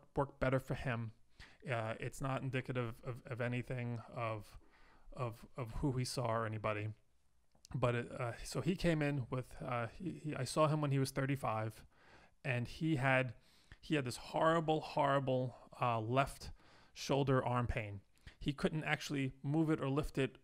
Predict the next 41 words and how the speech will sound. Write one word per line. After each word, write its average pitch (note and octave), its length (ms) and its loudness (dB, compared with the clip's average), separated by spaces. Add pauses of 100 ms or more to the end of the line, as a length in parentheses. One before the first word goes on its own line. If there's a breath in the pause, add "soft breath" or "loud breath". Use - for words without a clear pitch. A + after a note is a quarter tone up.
or C3 120 0
pick - 300 0
up C3+ 180 2
any D#3 180 2
weight C#3+ 220 2 (160)
anymore D3+ 520 4
at B2 140 -2
thirty-five. A#2+ 640 2 (360 loud breath)
And C#3 120 2
he C#3+ 100 0
was E3+ 140 4
a C3+ 60 6
very C#3+ 260 6
fit - 340 -2
individual, A#2 640 0 (320 soft breath)
worked C#3 240 2
out C3 240 6
every C#3 180 2
day, C3+ 160 6
but B2 160 0
he B2+ 60 2
couldn't, D3 340 -2
he C3+ 120 0
couldn't D3 240 -2
do C#3 80 -2
pull-ups C#3 340 -2
anymore. C3+ 320 4
He B2 80 0
couldn't C3+ 240 0
do C3+ 100 0
push-ups. C3 600 -2 (100)
He, D3 160 0
he C#3 200 -2
couldn't C#3+ 320 0
lift C#3+ 220 0
a C#3 40 -4
box C3 360 2
heavier C3+ 220 2
than B2 140 -2
ten C#3 200 0
pounds B2 440 0